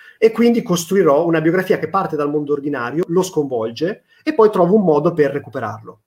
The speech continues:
d'accordo? Che sarà modificato. Se io invece lascio entrare l'ego e non parlo del fatto che ho steso i calzini, non parlo del fatto che ieri ho avuto mal di pancia, non, e non è più credibile. È in questo che, ad esempio, Knausgaard arriva immediato,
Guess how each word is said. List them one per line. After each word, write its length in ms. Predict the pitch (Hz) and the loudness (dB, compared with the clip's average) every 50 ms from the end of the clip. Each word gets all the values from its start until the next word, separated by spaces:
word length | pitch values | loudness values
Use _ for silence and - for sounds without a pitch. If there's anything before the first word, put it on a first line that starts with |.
| _ | _
d'accordo? 400 | - - - - 165 143 139 151 | -16 -10 -4 -2 -2 -2 -2 -2
Che 100 | 156 - | -4 -4
sarà 200 | - - 160 185 | -4 -2 -2 0
modificato. 600 | 233 220 147 123 107 117 107 120 107 110 - _ _ _ _ _ _ _ _ _ | 2 0 0 -2 -6 -12 -10 -10 -10 -10 -12 _ _ _ _ _ _ _ _ _
Se 200 | _ - - 214 | _ 0 2 4
io 180 | 247 302 285 208 | 4 6 4 4
invece 340 | 175 160 185 185 185 - 151 | 4 2 0 0 0 -2 -2
lascio 240 | 165 185 - - | -2 -2 -2 -4
entrare 320 | 190 170 165 160 151 147 143 | -6 -4 -4 -4 -4 -4 -4
l'ego 540 | 139 135 123 120 127 123 123 123 - _ _ | -4 -6 -6 -8 -8 -10 -10 -10 -12 _ _
e 100 | _ 175 | _ -2
non 200 | 175 180 175 170 | -2 0 0 0
parlo 340 | 175 208 220 202 170 156 160 | 0 0 0 0 0 0 -2
del 140 | 147 147 147 | -2 -2 -4
fatto 240 | - 160 156 156 - | -4 -8 -10 -8 -10
che 80 | - | -12
ho 20 | 147 | -12
steso 260 | - - 156 143 151 | -10 -10 -8 -8 -6
i 40 | 151 | -6
calzini, 600 | 151 143 143 143 - - 139 135 135 143 139 143 - _ _ _ _ _ _ | -6 -6 -8 -8 -10 -10 -10 -8 -8 -8 -10 -12 -14 _ _ _ _ _ _
non 200 | 143 151 147 143 | -2 -2 0 2
parlo 300 | 156 147 147 143 151 143 | 2 2 2 2 2 2
del 140 | 147 143 | 2 0
fatto 540 | 143 - 147 139 139 - - 151 147 143 139 | 0 -2 -2 -2 -2 -4 -2 2 2 2 2
che 140 | 139 - 135 | 0 -2 0
ieri 480 | 139 139 143 147 147 147 147 147 147 147 | 2 2 2 2 2 0 0 0 2 2
ho 40 | |
avuto 280 | 139 143 143 - 151 143 | 0 -2 -4 -4 -4 -2
mal 140 | 143 143 139 | -2 -2 -2
di 80 | 139 | -2
pancia, 520 | 143 147 143 135 135 131 - 143 139 143 139 - - - - - | -2 -2 -2 -2 -2 -4 -6 -6 -6 -8 -8 -12 -18 -20 -6 -2
non, 340 | 156 160 156 160 160 - _ | 0 0 0 -2 -6 -14 _
e 280 | - 185 196 196 190 185 | -2 0 0 0 0 0
non 180 | 180 175 196 208 | 0 2 2 2
è 60 | 196 | 0
più 100 | 202 185 | -2 -4
credibile. 640 | - 180 170 147 143 123 117 120 117 117 120 - | -4 -2 -2 -2 -2 -4 -4 -6 -6 -6 -8 -6
È 80 | _ 175 | _ 0
in 100 | 180 180 | 0 2
questo 300 | 175 240 254 240 - 170 | 2 0 0 0 -2 -4
che, 100 | - 156 | -4 -2
ad 80 | 139 143 | -2 -2
esempio, 320 | 135 139 143 139 151 147 | 0 0 -2 -2 -2 -6
Knausgaard 640 | - 147 143 143 147 147 151 139 139 151 143 139 - - | -6 -6 -4 -2 0 0 0 0 -2 -2 -2 -4 -6 -8
arriva 360 | 156 147 - 151 160 147 151 | -8 -8 -4 -2 0 2 2
immediato, 680 | 143 135 131 120 123 117 107 - - - 120 120 - | 0 0 -2 -4 -6 -6 -8 -8 -10 -12 -14 -14 -14